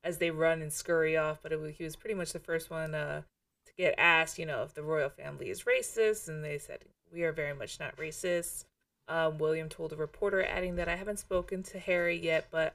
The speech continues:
I will do." Um, though Harry thirty-six will not reveal which member of the royal family he had the conversation with, he later shared that it hadn't been with the grandparents, Queen Elizabeth the fir-, the second, and Prince Philip.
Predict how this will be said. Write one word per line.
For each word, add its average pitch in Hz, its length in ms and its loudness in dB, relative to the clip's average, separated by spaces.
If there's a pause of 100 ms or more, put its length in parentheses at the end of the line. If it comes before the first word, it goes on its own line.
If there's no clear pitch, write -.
I 156 100 -2
will 165 280 2
do." 151 360 -4 (540)
Um, 156 380 -2
though 156 140 0
Harry 160 280 0
thirty-six 156 600 -2
will 214 100 2
not 349 240 2
reveal 494 400 6
which 508 240 2
member 494 360 0
of 226 240 2
the 226 80 2
royal 220 320 2
family 214 460 -2
he 190 160 -4
had 196 220 -2
the 202 80 -4
conversation 185 680 -4
with, 180 180 0 (340)
he 494 140 -6
later 466 360 8
shared 196 480 4
that 175 240 2 (380)
it 180 140 -8
hadn't 220 460 4
been 208 260 4
with 175 140 -2
the 180 60 -6
grandparents, 165 840 -4
Queen 175 280 -10
Elizabeth 156 420 -2
the 151 80 -18
fir-, - 220 -16 (100)
the 165 160 -4
second, 170 420 -2
and 165 320 0
Prince 156 300 -10
Philip. - 400 -6